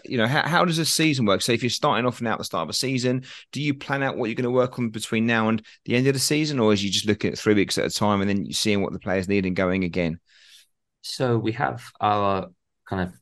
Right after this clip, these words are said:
Speaker 2: topic headings for the three-week blocks. So we have, like, managing the ball for three weeks, managing space for the younger half of our, of our program.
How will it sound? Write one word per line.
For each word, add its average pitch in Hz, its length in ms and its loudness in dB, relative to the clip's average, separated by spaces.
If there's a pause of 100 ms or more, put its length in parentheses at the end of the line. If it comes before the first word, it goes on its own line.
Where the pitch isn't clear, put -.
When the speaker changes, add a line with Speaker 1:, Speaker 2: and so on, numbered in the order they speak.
(200)
Speaker 2:
topic - 340 -8
headings 101 460 -4
for 92 100 -6
the 90 300 -2 (180)
three-week 85 360 -2
blocks. - 320 -2
So 92 120 -4
we 85 100 -4
have, 85 260 0 (440)
like, 82 180 -4
managing 95 360 0
the 87 60 -2
ball 92 380 2
for - 80 -20
three 95 200 0
weeks, 87 420 -2
managing 87 340 0
space - 560 -4
for 92 100 -4
the 82 360 -2 (480)
younger 95 320 -2
half 90 420 -2
of 90 180 -4
our, 85 360 4
of 85 120 -6
our 80 60 -4
program. 90 540 -2